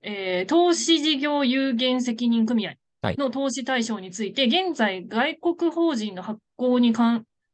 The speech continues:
Speaker 1: 発行する株式の取得保有は、エルピーエスが産業競争力強化法の認定を受けた場合に限り、えー、組-、えー、総組合員の出資総額五十パーセント以上の投資が可能になっていた。
Speaker 2: うんうん。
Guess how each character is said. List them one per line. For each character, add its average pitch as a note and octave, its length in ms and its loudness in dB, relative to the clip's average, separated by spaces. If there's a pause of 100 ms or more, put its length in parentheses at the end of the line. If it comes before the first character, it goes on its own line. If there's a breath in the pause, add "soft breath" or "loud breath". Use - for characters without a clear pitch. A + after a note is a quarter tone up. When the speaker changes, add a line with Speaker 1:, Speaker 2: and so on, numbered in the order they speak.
(260)
Speaker 1:
発 A#3+ 220 -2 (180)
行 D#4 240 0
す D#4 160 -2
る D4 80 2
株 C#4 240 2
式 C4 180 -2
の G3+ 100 2
取 - 100 -8
得 A3+ 280 0
保 A3 140 -2
有 A3 220 4
は、 C#4 260 2 (300 loud breath)
エ C4 80 -2
ル E4 100 0
ピ F4 120 0
ー - 20 0
エ F#4 80 0
ス C#4 120 -4
が A3 80 0
産 C4+ 200 2
業 D4+ 140 -2
競 D4+ 160 -2
争 D4 180 -2
力 C#4 200 -4
強 C#4 220 -2
化 G#3 160 -2
法 A#3+ 320 2
の A#3+ 140 4
認 C4 240 0
定 C#4 140 -2
を C#4 40 -2
受 C4 140 -4
け - 20 -2
た G#3 80 -4
場 A3+ 160 2
合 D4+ 80 2
に E4+ 140 -4
限 A#3 200 0
り、 F3+ 200 -8 (580)
え G#3+ 300 -2
ー、 - 20 -8
組-、 C4 340 -4
え G3+ 380 -8
ー、 - 20 -6
総 D4+ 300 0
組 C#4+ 300 2
合 C#4+ 100 4
員 A3+ 180 4
の G3+ 80 -6
出 A3+ 160 -4
資 A#3 200 -6
総 C#4 180 -2
額 F#3+ 220 -8
五 A3 100 0
十 D#4+ 120 0
パ E4 180 2
ー D#4+ 60 4
セ D#4 120 0
ン D4 60 0
ト D#4 80 -2
以 C#4+ 100 0
上 B3 160 0
の D4 80 -4
投 A#3+ 140 -2
資 D4+ 100 -2
が F4 80 0
可 C#4 140 0
能 A3 160 0
に C4 100 -2
な A#3 120 -2
っ A3 40 -6
て - 160 -10
い E3 140 -6
た。 - 180 -16 (100)
Speaker 2:
う G2 80 -6
ん F2+ 220 -6
う G#2 100 -8
ん。 F2+ 200 -8